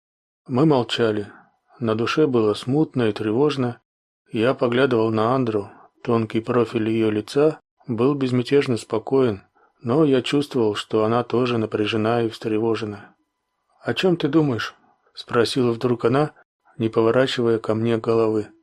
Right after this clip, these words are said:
«О тебе?» сказал я. «О нас с тобой». Андра чуть качнулась вперед. «А тогда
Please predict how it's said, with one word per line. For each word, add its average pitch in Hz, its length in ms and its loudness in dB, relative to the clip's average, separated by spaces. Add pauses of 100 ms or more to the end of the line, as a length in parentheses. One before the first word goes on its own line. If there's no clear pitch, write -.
(440)
«О 117 100 -2
тебе?» 127 440 0 (380)
сказал 127 440 0
я. 120 320 0 (460)
«О 113 140 0
нас 143 220 2
с - 100 -10
тобой». 113 420 0 (920)
Андра 123 400 0
чуть 117 320 -4
качнулась 117 580 -2
вперед. 113 480 -2 (720)
«А 117 160 0
тогда 117 640 0